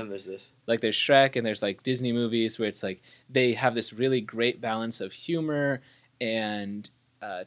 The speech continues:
Speaker 2: childish happy endings
Speaker 1: Yeah.
Speaker 2: and, like, uh, jokes that are more, uh, cognitive and for the adults to, like, think about and laugh at.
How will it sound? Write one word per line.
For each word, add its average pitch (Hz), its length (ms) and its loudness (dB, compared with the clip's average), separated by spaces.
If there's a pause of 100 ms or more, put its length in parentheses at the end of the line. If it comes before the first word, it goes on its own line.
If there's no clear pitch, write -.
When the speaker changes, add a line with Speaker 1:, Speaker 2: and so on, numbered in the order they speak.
Speaker 2:
childish 127 640 2
happy 123 360 0
endings 113 680 0
Speaker 1:
Yeah. - 80 -10
Speaker 2:
and, 110 540 -4 (460)
like, 101 200 -2
uh, 92 100 -4 (260)
jokes 143 560 0
that 123 120 4
are 117 200 2
more, 127 680 2 (320)
uh, 107 420 -8 (240)
cognitive 123 640 0
and 104 160 -6
for 113 200 -2
the 107 140 -4
adults 117 440 -2
to, 127 80 -2
like, 113 260 0
think 117 180 -4
about 107 260 -2
and 107 100 -8
laugh 101 260 -8
at. 104 300 -6